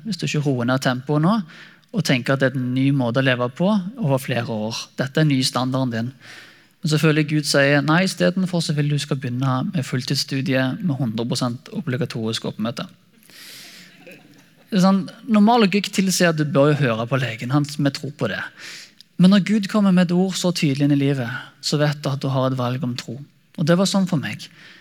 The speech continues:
Og jeg kjente en veldig bekreftelse i meg selv: «Dette skal jeg gå for.»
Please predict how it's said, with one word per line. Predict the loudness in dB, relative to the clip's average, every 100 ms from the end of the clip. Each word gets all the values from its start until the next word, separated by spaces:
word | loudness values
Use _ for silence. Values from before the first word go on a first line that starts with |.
| _
Og | -2
jeg | 2
kjente | 2 2 0
en | 2
veldig | 2 0 -4 -4
bekreftelse | -4 -2 -4 -4 -6 -4 0
i | 2
meg | 2 0
selv: | -2 -2 -2 -4 -12 _
«Dette | -6 -6 -2 0 0 -4
skal | -6 -6
jeg | -6 -8
gå | -10
for.» | -12 -12